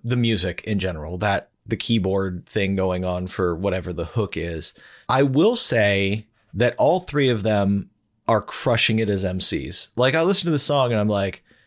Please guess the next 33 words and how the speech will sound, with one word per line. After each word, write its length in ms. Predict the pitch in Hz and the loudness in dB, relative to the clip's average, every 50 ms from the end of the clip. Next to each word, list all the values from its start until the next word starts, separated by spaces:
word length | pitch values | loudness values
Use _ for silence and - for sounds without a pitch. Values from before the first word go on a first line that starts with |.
| _ _ - | _ _ -2
"They 220 | 120 113 143 170 | 0 2 2 4
sound 400 | 170 - - 151 139 135 123 113 | 4 2 2 2 2 2 2 0
great 300 | 98 101 101 98 95 - | 0 0 -2 -2 -2 -4
here." 280 | - - 85 69 55 - - | -8 -10 -10 -10 -8 -4 -4
If 140 | 139 - - | -4 -2 0
the 100 | 151 143 | 2 2
last 320 | 143 151 190 214 185 - | 2 2 2 2 0 0
album 320 | 190 180 175 160 165 147 131 | 0 0 0 0 0 0 0
was 160 | 123 120 107 | 0 -2 -2
the 120 | 104 113 | -2 0
one 200 | 113 113 117 117 | 0 0 0 0
where 120 | 117 113 110 | 0 0 0
we 120 | 110 120 | 0 0
thought 300 | 113 - 110 104 104 - | 0 -2 -2 -2 -2 0
the 120 | - 107 98 | 0 0 0
R 180 | 98 101 104 | 2 0 0
O 80 | 104 104 | 0 0
C 580 | - - - - 104 104 107 104 104 101 98 | 0 0 0 0 0 0 0 0 0 0 -2
really 440 | 92 87 95 101 101 104 101 98 98 | -2 -2 -2 0 0 0 0 0 -2
found 380 | 95 - - 110 101 101 110 104 | -4 -4 -2 -2 0 0 0 -2
his 200 | 107 104 95 - | -2 -2 -4 -4
voice 320 | - 90 98 98 90 - - | -2 -2 0 0 -2 -2 -4
and 100 | 90 - | -4 -4
style, 380 | - - 90 95 104 107 110 | -2 -2 0 0 0 0 0
I 60 | 107 113 | 0 0
think 220 | - 170 175 - | -2 -4 -2 -2
this 160 | 117 - - | 0 0 0
is 120 | 156 143 - | 0 0 -2
the 140 | 131 117 107 | -2 0 0
album 340 | 110 110 110 98 107 101 | 0 0 0 0 -2 -2
where 200 | 98 98 101 - - | -2 -2 -2 0 0
all 220 | - 127 147 156 | 2 2 2 0
three 560 | 151 - - 104 120 120 123 123 123 127 120 | -2 -6 -6 -4 -2 0 0 0 -2 -2 -4